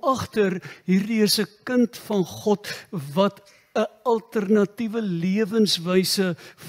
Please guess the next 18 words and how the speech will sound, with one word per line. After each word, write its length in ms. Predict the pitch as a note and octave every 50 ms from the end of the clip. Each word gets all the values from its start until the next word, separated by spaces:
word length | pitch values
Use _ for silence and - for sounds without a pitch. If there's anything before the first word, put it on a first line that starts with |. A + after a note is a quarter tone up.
| - - -
volg, 360 | - - E3+ D3+ C3+ - - - - -
'n 140 | - A3 G#3
lewenswyse 800 | F#3 G#3 A3+ G#3+ G#3+ A3 G#3+ E3 D#3+ G3+ G3+ G#3 - - G#3+ E3
gebaseer 960 | E3+ G3+ E3+ F#3+ F#3+ F3 - - - - A3+ G#3+ G3 G3+ G#3 G3 F#3 F3+ - - - - - _ _ _
op 180 | - F3 -
reg 720 | D3+ C#3+ D#3+ D#3 - F3+ G3 G3 F3+ D3 - - - - - _ _ _ _ _ _ _
en 160 | - A3+ F#3 F3+
regverdigheid 960 | F#3+ F#3 D#3 - - - - A3 G#3+ G3 E3+ G3+ F#3 - - F#3+ F3+ - - - - _ -
en 180 | A#3+ A3 G#3+ F#3 F#3+ F3+ F3 F#3
liefde 500 | F#3+ A3 A3+ - - - - A3 G3+ F3 - - - _
en 220 | - A3+ A3 A#3 - _
omgee 800 | - C4+ C4 B3+ B3 A#3 G3 - - - - G#3 G#3+ G3+ F#3+
vir 240 | D#3+ - - G#3 G#3+
ander. 460 | - F3 D#3+ D3+ C#3 D3 C3 A#2+ C3 - - - _ _ _ _ _ _ _ _ _ _ _ _ _ _ _ _ _ _ _ _ _ _ _ _ _ _ _ _ _ _ _ _ _ _ _ _ _ _ _ _ _ _ _ _ _ _ _ _ _ _ _ _ _ _ _ _ _ _ _ _
Dan 140 | - E3 D#3
moet 120 | E3 D3+
ek 120 | D3+ -
weet, 640 | - C#3 D3+ E3+ E3 E3 E3 E3+ E3 - - - -